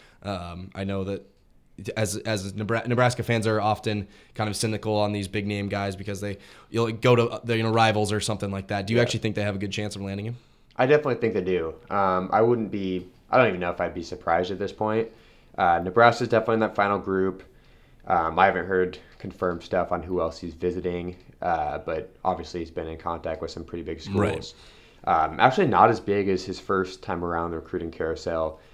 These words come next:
Speaker 2: but something interesting there was Salas's first visit, and as far as I know, one of his only two visits as a high schooler was to Nebraska. Um,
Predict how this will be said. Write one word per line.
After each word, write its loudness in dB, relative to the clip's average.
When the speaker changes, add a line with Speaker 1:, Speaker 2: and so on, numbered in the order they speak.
Speaker 2:
but 4
something 4
interesting 0
there 4
was -6
Salas's 4
first 2
visit, -4
and -4
as -8
far 6
as 2
I 4
know, 0
one 0
of -2
his -2
only -4
two -10
visits -8
as -2
a -4
high -2
schooler -6
was -4
to -12
Nebraska. -4
Um, -4